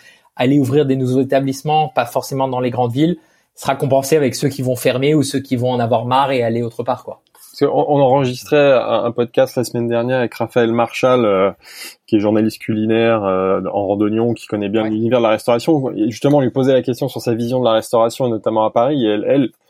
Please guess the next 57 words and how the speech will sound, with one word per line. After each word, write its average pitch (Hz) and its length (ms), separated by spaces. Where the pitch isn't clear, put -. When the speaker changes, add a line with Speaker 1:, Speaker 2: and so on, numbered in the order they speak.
Speaker 2:
son 123 220
avis, 135 260
mais 107 80
après, 101 220
elle 107 180
prenait 104 320
évidemment 107 240
beaucoup 113 200
de - 60
pincettes. 127 400
Elle 107 80
disait, 120 260
certainement, 139 540
peut-être - 160
qu'à 117 120
Paris, 135 200
il 135 40
y 120 40
a 117 40
beaucoup, 135 400
beaucoup 131 260
de 113 60
restaurants, 117 600
euh, 107 40
aujourd'hui, 120 580
et 110 100
que, 117 280
bah, 104 180
cette - 180
crise-là 139 440
va 123 120
peut-être, 123 360
euh, 107 200
créer 143 180
une 131 100
espèce 123 200
de 131 100
sélection. 139 500
Ouais, 113 140
elle 107 100
s'attend 143 340
à 123 60
ce - 60
que, 117 100
comme 107 160
on 107 120
le 107 80
disait 107 220
tout - 160
à 127 60
l'heure, 127 140
il 110 60
y 110 40
ait 104 40
de 95 60
la 101 100
ferme-, 113 320